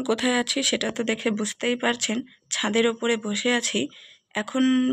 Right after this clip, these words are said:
প্রায় চারটার মতন বাজে। তো স-, উম, বিকালের সব কাজ করে এসে বসেছি ছাদে। দেখলাম ভালোই হাওয়া হাওয়া বইছে। আর এই কয়েকদিন থেকে না আবার খুব গরম দিচ্ছে জানেন। কাল রাতে একটু বৃষ্টি এসেছিল, তারপর লাইন চলে গেছে,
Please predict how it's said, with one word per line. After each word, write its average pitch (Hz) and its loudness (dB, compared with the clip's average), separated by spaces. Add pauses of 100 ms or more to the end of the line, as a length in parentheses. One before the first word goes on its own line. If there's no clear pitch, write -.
(140)
প্রায় 247 0
চারটার 240 -4
মতন 247 2
বাজে। 226 2 (920)
তো 226 -6
স-, - -2
উম, 208 -2
বিকালের 233 0
সব 254 2 (100)
কাজ 226 0
করে 262 2 (220)
এসে 233 0
বসেছি 226 0 (400)
ছাদে। 208 2
দেখলাম 220 0
ভালোই 220 2
হাওয়া 208 0
হাওয়া 226 2
বইছে। 214 -2 (720)
আর 220 -2 (100)
এই 247 2
কয়েকদিন 214 0
থেকে 247 -2
না 247 2 (100)
আবার 220 0 (100)
খুব - -2
গরম 214 4
দিচ্ছে 226 -2
জানেন। 226 2 (420)
কাল 220 0
রাতে 220 -2
একটু 247 -4
বৃষ্টি 220 0
এসেছিল, 247 2 (360)
তারপর 226 -2
লাইন 226 2
চলে 240 0
গেছে, 233 0